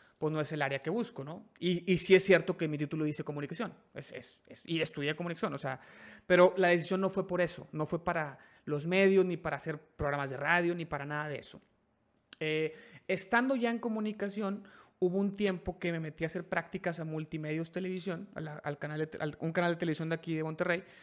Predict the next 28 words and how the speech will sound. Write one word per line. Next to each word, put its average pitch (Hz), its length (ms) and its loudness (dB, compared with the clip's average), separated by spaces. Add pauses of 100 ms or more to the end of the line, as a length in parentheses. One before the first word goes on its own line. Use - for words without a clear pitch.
(200)
Estuve 175 280 2
una 190 160 2
semana, 190 580 -2 (140)
vi 165 200 0
un 180 120 0
ambiente 170 800 -2 (140)
lleno 185 320 6
de 185 100 6
mugrero, 160 760 0
mugrero 165 440 0
feo, 160 480 -4
o 160 60 -10
sea, 143 360 -10 (520)
cosas 175 800 2
que 175 120 2
pasan 214 300 2
en 226 100 0
todos 220 220 2
la-, 196 80 2
en 190 140 -2
todos 277 160 0
lados 269 180 0
pasan 240 360 -2
cosas 202 340 -4
de 196 140 -2
que 175 80 -6
envidias 156 720 -2
y 156 180 -10